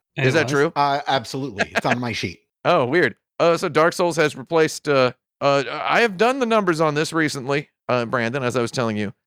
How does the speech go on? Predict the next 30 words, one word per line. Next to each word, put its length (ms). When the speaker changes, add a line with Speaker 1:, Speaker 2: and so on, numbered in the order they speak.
Speaker 2:
and 240
it 160
seems 320
as 180
though 360
Dark 320
Souls 540
has 260
replaced 840
Zelda 300
Ocarina 380
of 60
Time 360
as 320
the, 380
the 120
typical, 680
uh, 360
dude 520
gamer 500
and 360
also 540
mainstream 880
media 500
outlet 540
writer 500
and 540
also 720
just 320
a, 220